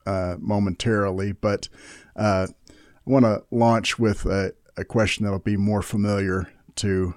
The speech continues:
a lot of listeners. But when you mention how they all are tied into a bunch of these organizations, it reminds me that I did an episode of this program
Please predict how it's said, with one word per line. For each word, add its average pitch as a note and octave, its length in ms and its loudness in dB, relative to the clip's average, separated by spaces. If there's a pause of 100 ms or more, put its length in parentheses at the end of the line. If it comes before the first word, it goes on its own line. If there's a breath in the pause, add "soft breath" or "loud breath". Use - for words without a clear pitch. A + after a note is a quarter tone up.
(120)
a G#2 80 -8
lot G2 200 0
of F#2+ 80 -4
listeners. F#2 560 -2
But G2 180 -4
when G#2 160 2
you A2 160 6
mention B2+ 440 6
how G#2+ 220 2
they G2 160 0
all G#2+ 440 6
are F2+ 180 2
tied G#2 460 0
into G2+ 420 0
a F2+ 60 -2
bunch G2+ 280 0
of G2+ 60 -2
these G2+ 220 -2
organizations, G2+ 840 2
it - 80 -6
reminds A#2+ 460 6
me F#2+ 140 0
that F2+ 140 0
I F#2 100 0
did D3+ 260 2
an G#2 100 2
episode G2 600 2
of F2+ 160 -4
this C3 180 4
program F#2+ 800 0